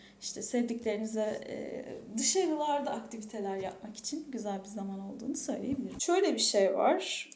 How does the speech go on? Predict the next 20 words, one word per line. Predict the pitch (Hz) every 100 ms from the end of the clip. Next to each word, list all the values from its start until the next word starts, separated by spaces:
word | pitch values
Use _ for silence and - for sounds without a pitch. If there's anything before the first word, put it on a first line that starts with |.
| _
E, | 226 226 220 214 214 220
Mayıs | 220 269 349 320
ayına | 285 269
girdiğimizde | 240 220 233 220 247 262 285 269 247 262 233 196 285 -
bu | 240 220 226
ateşli | 214 - 226 - 240
enerjilerle | 214 202 202 214 220 214 214 208
beraber, | 196 180 - - - - - - - - _
e, | 240 226
sadece | 220 349 320 359 349
su | - - - - - 330 -
elementi | - 233 226 220 214 -
olarak | 269 247 330 339
Satürn | - 294 269 - -
kalıyor. | - 180 202 196
Bunun | 233 262 277 254 233
dışında | - 240 226 226
kalan | 247 226 226 226
bütün | 233 277 240
gezegenler, | 196 190 190 196 220 262 370